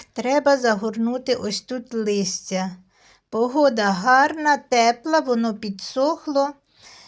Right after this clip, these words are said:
І отож, в мене така зломана, ось, бачите, ручка в граблях.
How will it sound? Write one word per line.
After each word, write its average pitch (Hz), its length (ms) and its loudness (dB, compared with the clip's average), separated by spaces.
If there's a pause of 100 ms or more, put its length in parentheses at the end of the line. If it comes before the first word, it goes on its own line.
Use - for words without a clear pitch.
(420)
І 370 220 -2 (100)
отож, 247 680 0 (1500)
в 214 60 -10
мене 247 300 0
така 240 500 2
зломана, 220 880 0
ось, 208 240 -4
бачите, 214 640 -4
ручка 240 440 -6
в 185 180 -8
граблях. 180 840 -4